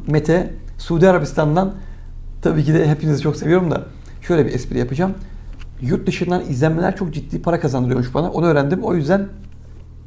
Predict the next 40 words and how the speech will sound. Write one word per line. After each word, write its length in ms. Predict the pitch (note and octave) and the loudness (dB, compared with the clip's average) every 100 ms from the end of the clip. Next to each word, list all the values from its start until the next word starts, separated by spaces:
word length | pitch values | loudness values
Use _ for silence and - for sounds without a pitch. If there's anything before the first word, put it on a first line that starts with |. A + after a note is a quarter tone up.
| - - G2+ | -18 -2 0
<laughs> 140 | - - - - - - A2+ - - G3 - - | 0 -4 -12 -12 -10 -4 -4 -4 -12 -12 -12 0
o 120 | - | 4
yüzden 400 | A3+ E3+ F#3 B3+ | 4 6 4 4
yani 300 | - D#3+ E3 | 4 4 4
çok 240 | D3+ F#3+ D3 | 4 4 6
değerlisiniz. 560 | E3+ E3+ D#3+ D#3+ G3 | 6 6 2 -2 -2
Arkadaşlara 500 | F3+ E3+ F#3 F3+ F#3 | 4 4 4 2 2
da 40 | F3+ | 2
lütfen 460 | D#3 - G3 E3+ | 0 -2 0 2
link 140 | F3 F3 | 2 2
atmayı 280 | D#3 - E3 | 2 2 2
unutmayın 300 | D#3+ C#3 A#2+ | 2 0 2
sakın 180 | B2 | 2
yani. 240 | A#2+ A#2 A#2 - - - - - - - - - - - - - - - | 2 0 -4 -10 -16 -18 -18 -18 -20 -20 -20 -18 -18 -18 -18 -18 -18 -10
Turan 280 | - E3+ F3 | 2 4 4
Günay, 200 | F3 D3+ | 4 4
merhaba 320 | D3 D#3 D3+ | 4 4 4
genç, 260 | C3 B2 C3+ | 2 0 0
merhabalar. 580 | C#3+ B2+ C#3 - - C#3 | 2 2 0 -4 -4 0
B 140 | C#3+ | 0
T 160 | C#3+ C#3+ | 0 0
C 140 | C#3+ | -2
düşüşe 280 | B2+ - C#3+ | -4 -2 2
devam 240 | C#3+ D3 | 2 2
ediyor. 240 | B2 B2 A#2+ - - - - - - | 2 0 -2 -8 -16 -16 -16 -16 0
Yani 300 | D#3 F#3 E3+ | 4 4 6
B 160 | G#3+ A3 | 4 4
T 140 | A3 | 2
C 120 | A3+ | 4
tabii 240 | A3+ D#3 D#3 | 2 4 6
ben 160 | G3 | 4
olsam 400 | G3+ G3 G#3 G3 | 4 2 2 4
B 140 | F#3+ F#3+ | 2 4
T 140 | G3 | 4
C 120 | G3 | 4
alacak 360 | - E3 C3 B2+ | 2 2 2 2
olsam 280 | B2+ D3 C#3+ | 2 0 0
şu 160 | F3+ | 0
anda 200 | C#3 E3+ | 0 0
alınır. 300 | G3+ E3+ C3+ | 0 2 2